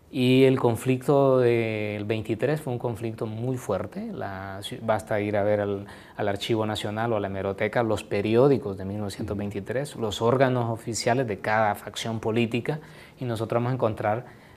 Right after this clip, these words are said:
Speaker 1: la narrativa confrontativa que tenía, el insulto inclusive, la descalificación,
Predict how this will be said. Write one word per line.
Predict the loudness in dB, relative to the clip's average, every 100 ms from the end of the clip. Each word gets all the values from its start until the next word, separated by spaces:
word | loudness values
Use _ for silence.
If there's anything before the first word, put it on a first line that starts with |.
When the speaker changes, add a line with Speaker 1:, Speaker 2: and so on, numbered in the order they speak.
| -4
Speaker 1:
la | 2 4 6
narrativa | 6 6 4 6 6 6 6
confrontativa | 6 6 4 2 2 -2 0 2 2
que | 0
tenía, | -2 -2 -4 -4 -6
el | -4 -2 0
insulto | 0 2 6 6 4 -4
inclusive, | -4 -6 -6 -10 -8 -6
la | -6
descalificación, | -6 -8 -8 -6 -6 -6 -6 -6 -4 -2 0 -2